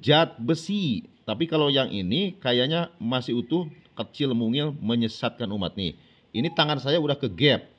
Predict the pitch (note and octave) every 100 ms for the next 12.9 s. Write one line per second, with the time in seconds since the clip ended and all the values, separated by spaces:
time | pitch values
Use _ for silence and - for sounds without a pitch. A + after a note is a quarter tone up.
0 | _ _ _ _ _ - A2+ G2 C3 D#3
1 | D#3 C3+ - A2+ A#2+ A#2 A#2+ G2+ - B2+
2 | E3+ F#3 - - - B2+ - E3+ - -
3 | - A#2+ B2 B2+ A#2+ A2 G2 D#2 - -
4 | _ _ _ - F#3+ - _ - A#2+ -
5 | F3 E3 E3+ E3+ D#3+ F3+ A3 - D3 C#3+
6 | C#3 C#3 C3+ D3+ D3+ C#3 C#3 B2+ B2+ B2+
7 | B2 B2 C3+ F3 E3+ C3 - A#2 B2 B2
8 | A#2+ A#2 A2+ C3+ D3 B2 B2 A#2+ B2+ A2+
9 | A#2 G#2+ A#2+ D3 - - _ _ _ _
10 | - A#2 A#2 - C3+ C#3+ - D3+ D#3 B2+
11 | A#2+ B2 B2+ B2+ C#3 C#3+ B2+ G#2+ A2 B2
12 | C3 B2 G#2+ A2 F#2 D2 G2+ A2+ F#2+